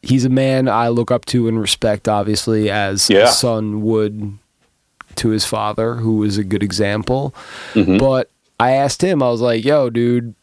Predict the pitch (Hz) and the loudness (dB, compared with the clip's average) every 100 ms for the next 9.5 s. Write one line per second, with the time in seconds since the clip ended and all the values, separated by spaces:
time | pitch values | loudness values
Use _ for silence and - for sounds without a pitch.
0 | _ _ 120 110 127 120 123 127 - 135 | _ _ 0 2 2 2 0 0 2 2
1 | 123 117 120 117 113 104 107 - 113 107 | 2 0 0 0 0 0 -2 0 0 0
2 | - - 110 104 101 101 107 - 120 127 | -4 -2 -2 0 -2 -2 -2 0 0 0
3 | 131 135 135 127 _ _ _ _ - 113 | 0 -2 -4 -8 _ _ _ _ -2 0
4 | 117 107 110 104 101 - 113 120 127 139 | 2 2 0 0 -4 -2 0 0 0 -2
5 | 135 131 131 135 131 - _ 110 104 107 | 0 2 2 0 -2 -6 _ -2 -2 -2
6 | 98 - _ - 110 107 - - - - | -6 -12 _ -4 -4 -2 -6 -10 -6 -2
7 | 113 - - - 104 101 127 147 139 101 | -2 -2 -8 -6 0 4 6 6 4 4
8 | 85 - - - - - - - - - | 0 -6 -20 -18 -16 -14 -14 -14 -8 2
9 | 175 180 107 107 | 4 4 4 4